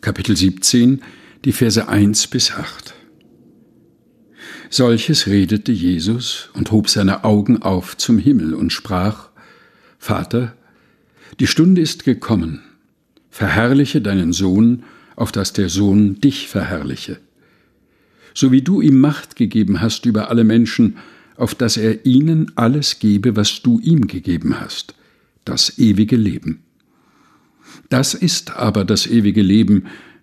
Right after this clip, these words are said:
dass sie dich, der du allein wahrer Gott bist und den du gesandt hast, Jesus Christus,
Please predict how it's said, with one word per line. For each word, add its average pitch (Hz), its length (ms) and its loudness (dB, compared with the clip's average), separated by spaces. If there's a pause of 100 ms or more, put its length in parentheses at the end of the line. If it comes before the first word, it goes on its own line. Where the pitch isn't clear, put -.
dass 113 140 2
sie 113 160 2
dich, - 500 0
der 104 120 0
du 101 180 0
allein 104 440 4
wahrer 123 320 0
Gott 95 320 -6
bist - 460 -4 (320)
und 104 200 4
den 98 180 4
du 101 120 0
gesandt 117 460 0
hast, 92 300 -8
Jesus 90 340 0
Christus, 123 640 -2